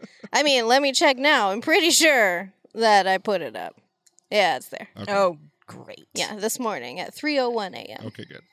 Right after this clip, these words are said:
Speaker 3: And it's a long one,
Speaker 1: Whew.
Speaker 3: kids, so buckle up. Uh, in nineteen forty-six, the town of Texarkana, which straddles the state line between Texas and Arkansas, hence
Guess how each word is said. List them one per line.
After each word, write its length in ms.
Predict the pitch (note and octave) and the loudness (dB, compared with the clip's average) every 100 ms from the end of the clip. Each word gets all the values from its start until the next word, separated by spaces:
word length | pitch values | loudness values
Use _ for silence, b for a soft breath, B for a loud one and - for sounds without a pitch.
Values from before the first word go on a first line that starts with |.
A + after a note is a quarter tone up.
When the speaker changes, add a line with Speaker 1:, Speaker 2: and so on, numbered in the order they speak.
| _ _ _ _ | _ _ _ _
Speaker 3:
And 80 | G#3+ | -6
it's 120 | C4 | -2
a 60 | F4+ | 0
long 260 | F4 D4 B3+ | 4 4 4
one, 160 | A3 | 0
Speaker 1:
Whew. 360 | G#3+ G4 D#5+ C#5+ | -2 2 4 4
Speaker 3:
kids, 320 | E4+ - - - - | 2 -2 -4 -6 -6
so 560 | - A3+ G3+ G3 F#3+ G#3+ B B | -2 2 4 4 2 -4 B B
buckle 380 | F3+ G#3+ C4 C4+ | -4 -2 0 0
up. 260 | F3+ - B B B B B B _ | -2 -4 B B B B B B _
Uh, 440 | G3+ F#3 F#3 F3+ F#3 | 0 2 4 2 0
in 120 | G#3 | -4
nineteen 280 | G#3 G#3+ G#4+ | -4 -4 -6
forty-six, 720 | - D#4 - F#3 - - - B B B B | -6 -6 -4 -6 -6 -8 -8 B B B B
the 80 | G3 | -8
town 240 | - G3+ | -2 -2
of 80 | G3 | -2
Texarkana, 800 | - F3 - C#4+ - E3 C#3 F#3 D4+ _ _ | -4 -4 -4 -6 -6 -8 -8 -12 -16 _ _
which 280 | F3+ E3 - | -8 -6 -6
straddles 440 | - G#3+ C4 E4 | -4 -2 0 -2
the 100 | - | -8
state 280 | C4+ - G#3 | -8 -6 -6
line 440 | - E3+ F3 F3+ G3 | -4 -2 -2 -6 -12
between 400 | - - E3+ E3+ | -16 -12 -12 -10
Texas 420 | - E3 F#3+ - | -10 -10 -10 -10
and 100 | G#3 | -8
Arkansas, 560 | F3+ D#3 F3 - D#3+ G3+ | -10 -10 -12 -8 -8 -8
hence 480 | E3+ F3 - - | -12 -12 -12 -12